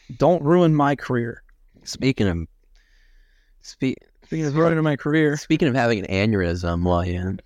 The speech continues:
Speaker 2: <laughs> Why, why you play Mario Kart?
Speaker 1: No, I actually played yesterday and rage quit.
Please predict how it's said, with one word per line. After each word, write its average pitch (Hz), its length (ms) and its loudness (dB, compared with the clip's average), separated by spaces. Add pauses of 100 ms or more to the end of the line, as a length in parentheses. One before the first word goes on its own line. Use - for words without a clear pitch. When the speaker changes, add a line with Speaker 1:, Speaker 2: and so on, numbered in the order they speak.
Speaker 2:
<laughs> - 1000 -10
Why, 165 80 4
why - 420 0 (220)
you 196 80 2
play 196 300 0 (220)
Mario - 400 -2 (880)
Kart? - 80 -4 (2500)
Speaker 1:
No, 226 380 4
I 208 200 4
actually 214 280 0
played 196 320 2 (140)
yesterday 160 840 0
and 131 160 0
rage 120 280 -2
quit. 170 280 -4